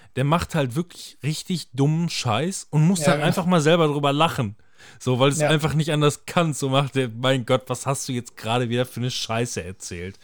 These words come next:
Speaker 1: Das ist so ein Helge Schneider-Verschnitt letzten Endes, ne? Äh,
Speaker 2: Ja, aber da
Speaker 1: wenn
Speaker 2: sind echt einige Comedians, die ich da, also ich, äh, Bastian Pastewka,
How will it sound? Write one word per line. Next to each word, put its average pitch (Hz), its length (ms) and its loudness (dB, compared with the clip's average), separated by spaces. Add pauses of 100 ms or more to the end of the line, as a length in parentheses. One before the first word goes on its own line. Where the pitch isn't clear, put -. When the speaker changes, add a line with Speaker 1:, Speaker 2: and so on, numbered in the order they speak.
(260)
Speaker 1:
Das 151 180 -4
ist 165 100 -6
so 180 80 0
ein 160 60 0
Helge 143 260 0
Schneider-Verschnitt 123 880 -4
letzten 98 340 -12
Endes, 95 300 -14
ne? 123 180 -14 (840)
Äh, 117 60 -6
Speaker 2:
Ja, 117 220 0
aber 120 120 0
da 123 60 2
Speaker 1:
wenn 123 40 0
Speaker 2:
sind 135 220 -2
echt 135 300 -8
einige 139 640 2 (460)
Comedians, 131 440 -2
die 143 80 -8
ich 131 60 -8
da, 127 160 2
also 135 180 0
ich, 147 200 -6
äh, 156 160 2
Bastian 151 440 0
Pastewka, 208 760 -2